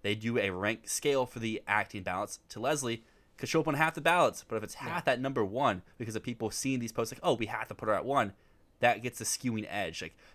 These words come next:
Speaker 1: maybe overall, Danielle Deadwyler had more votes than Riseborough,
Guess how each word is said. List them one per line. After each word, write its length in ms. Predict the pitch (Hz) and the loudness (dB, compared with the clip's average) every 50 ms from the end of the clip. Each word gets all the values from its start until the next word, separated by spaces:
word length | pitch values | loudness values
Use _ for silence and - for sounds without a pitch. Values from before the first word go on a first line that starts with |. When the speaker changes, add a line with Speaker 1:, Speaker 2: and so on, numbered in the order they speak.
| - - | -4 0
Speaker 1:
maybe 320 | 127 139 151 160 160 151 - | 2 2 4 4 2 2 2
overall, 560 | 143 147 143 147 156 131 139 139 107 92 - _ _ _ _ _ | 2 2 2 2 4 4 6 6 4 2 0 _ _ _ _ _
Danielle 300 | - 117 120 120 117 113 | 0 2 2 2 2 4
Deadwyler 380 | 117 113 113 113 117 113 110 | 4 4 4 6 4 4 4
had 180 | 110 120 107 110 | 2 0 -2 -2
more 180 | 107 107 107 | -2 -2 -2
votes 320 | 101 101 107 123 - - - | 2 4 4 4 4 0 -6
than 80 | 104 | -6
Riseborough, 540 | 95 92 87 85 87 - - 76 64 60 53 | -2 0 0 0 -2 -4 -6 -8 -8 -8 -8